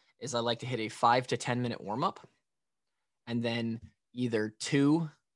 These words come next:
ten minute pieces or one longer fifteen to twenty minute piece. Usually the way I do it is an E mom style. So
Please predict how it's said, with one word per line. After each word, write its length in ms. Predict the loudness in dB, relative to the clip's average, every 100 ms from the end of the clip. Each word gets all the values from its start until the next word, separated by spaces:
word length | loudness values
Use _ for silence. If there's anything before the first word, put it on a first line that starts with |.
| _ _ -2
ten 240 | 2 4
minute 220 | 4 0
pieces 580 | -2 -4 -4 -6 -6 -12 _ _
or 160 | -6 -4
one 380 | 0 2 2
longer 520 | 2 2 2 0 -2 -4 _ -6
fifteen 400 | -4 -2 -4 -4
to 40 |
twenty 280 | -4 -6 -4
minute 180 | -6 -8
piece. 380 | -12 -12 -14 -16 _ _ _ _ _ _ _ _ _ _ _ _ _ _ _ _ _
Usually 300 | -4 -2 0
the 140 | 0 0
way 120 | 0
I 100 | 0
do 180 | 0 2
it 120 | 0
is 140 | -2 -4
an 100 | -6
E 140 | -4 -2
mom 240 | 0 -2
style. 460 | -2 0 0 -2 -6 _ _ _ _ _ _ _
So 420 | -4 -2 -2 -4